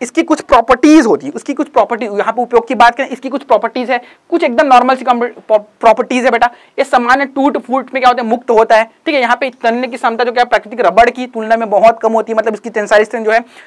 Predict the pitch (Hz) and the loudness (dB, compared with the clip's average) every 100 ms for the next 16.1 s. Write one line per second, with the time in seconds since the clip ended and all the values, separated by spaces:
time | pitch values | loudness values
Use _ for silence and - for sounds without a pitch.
0 | _ - 202 214 233 226 262 254 233 240 | _ 0 2 4 0 2 2 4 2 2
1 | 226 240 247 214 214 226 196 170 233 - | 0 -2 -2 -4 -2 -2 -4 -2 -2 0
2 | 247 240 214 214 220 202 311 269 - _ | -2 -2 -4 -4 -6 -4 -4 -4 -6 _
3 | - - 262 202 254 254 254 233 208 226 | -8 -2 -2 0 2 4 4 4 4 4
4 | 247 226 220 226 220 - 208 214 226 226 | 2 2 4 2 0 0 0 4 4 4
5 | 208 214 208 220 202 208 220 220 202 220 | 2 2 0 -2 0 0 -2 -4 -4 -2
6 | 202 190 214 208 196 262 208 214 262 240 | -2 -2 -4 -2 -2 -2 -8 -4 -4 -6
7 | 190 160 127 - 247 277 - _ 349 - | -6 -4 -4 -6 -4 -4 -6 _ -2 -2
8 | 294 285 311 294 269 285 285 262 285 294 | 2 4 4 0 2 2 2 2 4 4
9 | 285 285 269 262 277 262 190 254 262 285 | 4 4 6 4 4 4 2 2 2 2
10 | - 269 269 254 254 240 269 311 233 285 | 2 0 2 2 2 2 0 -2 0 2
11 | 269 277 - 254 247 285 320 311 302 277 | 2 0 4 2 4 4 4 4 2 2
12 | 277 240 269 277 269 302 269 285 294 240 | 2 0 0 2 0 2 2 0 0 2
13 | 254 269 294 254 240 277 311 - 294 285 | 4 4 2 2 2 2 0 2 2 2
14 | - 233 294 247 262 277 247 269 262 269 | 2 2 2 0 2 2 -2 -2 -2 -4
15 | 262 254 254 - 247 254 - 220 240 226 | -4 -6 -6 -6 -2 0 2 4 4 4
16 | 226 | 2